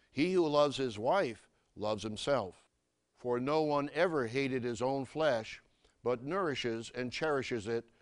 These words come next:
just as the Lord does the church." God commands me as a husband to love my wife. I must give account to God for my attitude, service,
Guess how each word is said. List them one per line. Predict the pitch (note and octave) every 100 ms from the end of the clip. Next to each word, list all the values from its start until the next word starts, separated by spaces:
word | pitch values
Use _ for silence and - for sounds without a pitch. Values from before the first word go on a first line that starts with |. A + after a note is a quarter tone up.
| _ -
just | F#2+ B2+ D#3+ -
as | D3 D3
the | D3
Lord | D3 D3+ C3 A#2+ G2+
does | A#2+ A#2 G#2
the | A2+
church." | - B2+ F2+ - - - _ _ _ _ _ _ _ _ _ -
God | A#2+ E3 G3+ E3
commands | - D#3 D#3 D#3 B2
me | C3 D#3
as | G3
a | F3+
husband | F#3 G#3 A2 B2 B2 B2+ _ _ -
to | G#2+
love | A2 A#2
my | A#2+ B2
wife. | A#2 A#2+ F2 - _ _ _ _ _ _ -
I | G2+ E3
must | F#3+ F3+
give | D#3+ E3
account | E3 - D#3+ D#3+
to | D#3
God | C3+ B2+ F#3 G#3+ A#2 F2
for | - A#2
my | A#2+ A#2+
attitude, | A#2 B2+ B2 A2+ B2+ A#2 A2+ G2
service, | - C3+ C3 B2 -